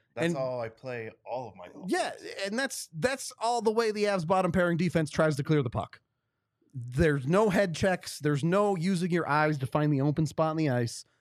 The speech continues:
Speaker 2: It's just dude whacking pucks and hoping it gets out of the zone. And it creates these brutal defensive zone shifts where guys get stuck out there and just, eh, at a certain point can no longer play effective hockey because you just can't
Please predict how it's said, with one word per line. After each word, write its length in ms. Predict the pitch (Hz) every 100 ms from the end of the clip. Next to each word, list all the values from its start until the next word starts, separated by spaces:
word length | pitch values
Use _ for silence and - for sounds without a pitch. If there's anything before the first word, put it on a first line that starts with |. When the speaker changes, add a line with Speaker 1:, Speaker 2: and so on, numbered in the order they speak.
| _
Speaker 2:
It's 160 | 127 120
just 280 | 147 139 123
dude 280 | 156 135 120
whacking 380 | 139 147 160 151
pucks 300 | 135 127 -
and 80 | 113
hoping 360 | 139 127 120
it 80 | 120
gets 220 | 110 107
out 120 | 101 95
of 40 |
the 80 | 92
zone. 340 | 87 76 82 - _ _ _ _ -
And 140 | 139
it 140 | 151 147
creates 460 | - 160 160 147
these 380 | 151 143 107 - _ _ - - _ _ -
brutal 680 | 143 170 180 233 233 190 147
defensive 580 | 147 156 147 143 175 143
zone 200 | 160 156
shifts 320 | - 120 -
where 100 | 120
guys 300 | 110 113 123
get 160 | 143
stuck 320 | - - 135 135
out 200 | 123 -
there 300 | 117 117 - _ _ _ -
and 240 | 127 123
just, 340 | 110 151 - - _
eh, 40 | - - - - - 147
at 120 | 180
a 40 | 185
certain 300 | - 220 190
point 220 | 196 180
can 140 | 196
no 120 | 190
longer 300 | 190 196 175
play 260 | 165 185 185
effective 400 | 160 165 - 143
hockey 360 | 147 196 - 87
because 320 | 90 113 104
you 80 | 123
just 180 | 131 -
can't 220 | 160